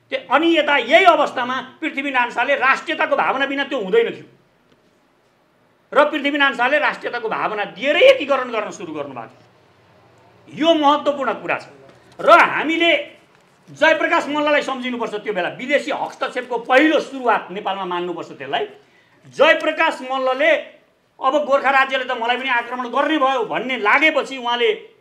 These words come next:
इस्ट इन्डिया कम्पनीसँग सेनाको सहयोग माग्नुभयो जयप्रकाश मल्लले। र त्यो सेना कप्तान किनलकको नेतृत्वमा चौबिस सय सेना आयो। हेर्नुहोस्, चौबिस सय सेना आउँदाखेरि छ नोभेम्बर,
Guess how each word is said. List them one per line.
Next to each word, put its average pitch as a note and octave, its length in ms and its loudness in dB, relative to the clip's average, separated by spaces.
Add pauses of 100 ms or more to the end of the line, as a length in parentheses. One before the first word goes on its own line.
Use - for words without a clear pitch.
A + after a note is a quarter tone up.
(1700)
इस्ट D#4+ 200 -4
इन्डिया C#4+ 240 2
कम्पनीसँग B3+ 640 -4
सेनाको C4+ 520 -4
सहयोग F#3 280 -4
माग्नुभयो C3 460 -12 (880)
जयप्रकाश F#3+ 440 -4
मल्लले। A#2 340 -14 (260)
र D4 120 6
त्यो E4+ 420 6
सेना D4 640 -2 (540)
कप्तान D4 340 2
किनलकको D4+ 720 0
नेतृत्वमा C4 600 -2
चौबिस E4+ 580 -2
सय D4+ 140 4
सेना A3+ 220 -4
आयो। C#3+ 200 -2
हेर्नुहोस्, - 340 -18 (800)
चौबिस E4+ 380 2
सय E4+ 160 4
सेना D4+ 260 -4
आउँदाखेरि C4 500 -4
छ - 240 -16
नोभेम्बर, C#4+ 920 2